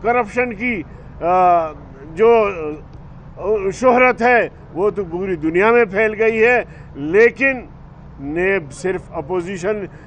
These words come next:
की अक-, अ, पगड़ी उछालने के लिए, अ, उन्हें आए रोज़ तंग कर रही है, उनको गिरफ्तार कर रही है। हम इस किस्म के नाजायज़ और गैर आइनी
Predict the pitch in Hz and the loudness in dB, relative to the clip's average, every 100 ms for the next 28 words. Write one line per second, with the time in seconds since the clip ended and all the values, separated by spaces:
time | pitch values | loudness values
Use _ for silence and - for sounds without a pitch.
0 | - 175 202 190 147 190 170 165 165 156 | -16 -6 -4 -4 -6 -8 -6 -6 -6 -6
1 | 185 180 202 214 220 196 180 196 208 214 | -6 -4 -2 -2 -2 -2 2 2 2 0
2 | 196 208 220 226 180 - - - - 165 | 0 -2 0 0 0 -6 -20 -16 -2 2
3 | 180 180 196 202 202 190 202 208 202 214 | 2 2 0 2 4 4 6 4 2 2
4 | 185 165 - - - 196 226 202 233 226 | 0 -6 -16 -20 -8 -2 -2 2 2 4
5 | 226 233 233 226 202 208 196 175 175 170 | 2 4 4 4 2 -2 -2 -2 -4 -2
6 | 214 233 214 233 226 233 247 247 202 - | 4 4 4 -2 0 0 2 2 2 -4
7 | - - - 147 226 226 202 160 - - | -18 -20 -14 0 2 2 -4 -14 -18 -10
8 | 226 226 - 208 202 214 175 202 202 165 | -8 -8 -8 -8 -6 -8 -2 0 0 0
9 | - - - 147 180 196 185 226 269 262 | -8 -16 -10 -4 0 0 4 6 6 4
10 | 190 - - - - - - - 180 175 | 0 -14 -20 -20 -20 -20 -12 -2 -2 0
11 | 180 262 277 247 233 240 226 226 | 4 6 6 6 4 4 0 -2